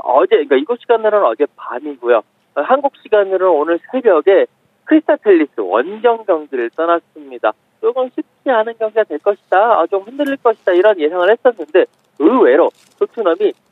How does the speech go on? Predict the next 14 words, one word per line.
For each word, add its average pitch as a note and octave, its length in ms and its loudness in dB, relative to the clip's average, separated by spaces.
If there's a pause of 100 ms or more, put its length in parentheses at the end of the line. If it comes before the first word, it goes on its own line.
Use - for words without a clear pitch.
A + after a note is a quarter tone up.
사 B2 400 -2
대 F#3 160 2
영 B2+ 160 0 (140)
대승, C3+ 300 -8
그것도 C3+ 340 -14
후반에만 G3+ 500 0
네 G#2+ 140 -6 (180)
골을 C#3+ 240 -2 (120)
몰아 A#2+ 320 -2
넣으면서 B2+ 460 0
사 D3+ 120 -6
대 D#3 100 -4
영 D3 120 -6
대승을 B2+ 360 -6